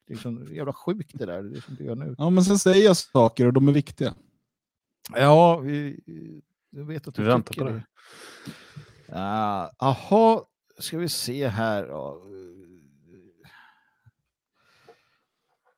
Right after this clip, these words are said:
Speaker 1: Ja, jag vet inte. Sådär.
Speaker 3: Har Ludvig stuckit, eller? För det kommer ju inga såna
Speaker 1: Ja,
Speaker 3: här
Speaker 1: men han,
Speaker 3: frågor och
Speaker 1: han,
Speaker 3: så.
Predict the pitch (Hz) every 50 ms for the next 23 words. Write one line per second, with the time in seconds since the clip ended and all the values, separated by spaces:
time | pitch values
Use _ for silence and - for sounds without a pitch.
0 | _ - - 50 50 50 50 50 - - 50 52 62 62 78 90 82 - 76 82
1 | 85 - - _ _ _ _ _ _ _ _ _ _ _ _ _ _ _ _ _
2 | - - - - - - 123 110 104 120 135 160 156 - - 185 147 - - 196
3 | 196 190 - 101 - - 120 117 - - 113 113 - - 123 117 117 117 117 117
4 | 117 120 120 117 113 123 143 147 143 - 110 98 - 190 180 - 101 101 98 127
5 | 190 220 214 208